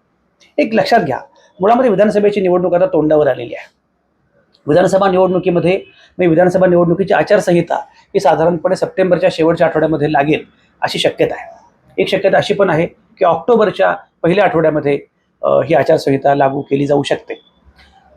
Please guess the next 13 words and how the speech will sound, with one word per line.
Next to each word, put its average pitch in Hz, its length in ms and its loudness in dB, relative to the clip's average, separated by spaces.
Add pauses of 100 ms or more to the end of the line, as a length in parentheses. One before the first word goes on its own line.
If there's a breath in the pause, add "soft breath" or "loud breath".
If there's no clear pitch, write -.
(260)
काही 277 180 4
झालं 156 360 2
तरी 202 140 0
एकूणच 240 500 -2 (340)
पंधरा 190 180 4
नोव्हेंबरच्या 190 540 2
आत 139 160 0 (600)
सगळी 156 240 -2
प्रक्रिया 160 340 -2
पूर्ण 170 280 0
होईल, 160 340 4
नवी 160 180 4
विधानसभा 147 540 2